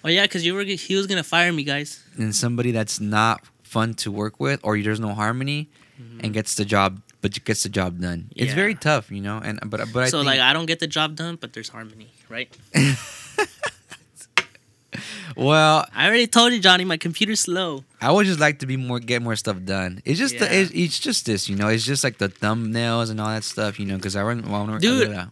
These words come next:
Speaker 1: I could do that, but you don't tell me the ideas,
Speaker 2: Bro,
Speaker 1: bro.
Speaker 2: imagine we have the podcast and on, on, uh, like, we always, like, fix our problems on the podcast. <laughs>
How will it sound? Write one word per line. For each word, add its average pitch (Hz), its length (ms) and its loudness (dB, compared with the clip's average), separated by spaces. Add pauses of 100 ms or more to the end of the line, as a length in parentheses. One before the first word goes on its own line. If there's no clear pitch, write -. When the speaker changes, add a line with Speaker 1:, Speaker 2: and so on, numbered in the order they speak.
Speaker 1:
I 165 140 6
could 226 240 -2
do 208 200 -4
that, 254 300 -2
but 170 160 -4
you 160 160 -4
don't 226 200 -4
tell 220 160 -6
me 240 140 -6
the 214 180 -4
ideas, 208 600 -4
Speaker 2:
Bro, 170 160 4
Speaker 1:
bro. 170 60 4
Speaker 2:
imagine 170 300 4
we 180 100 2
have 165 180 2
the 139 60 -4
podcast 123 680 0
and 104 180 -2
on, 104 340 -4
on, 98 280 -2
uh, 90 380 -2
like, 92 220 -4 (260)
we 104 120 0
always, 107 220 0
like, 95 280 0
fix - 320 -4
our 107 80 0
problems 101 360 0
on 95 80 -2
the 92 80 -2
podcast. 104 720 0
<laughs> - 460 4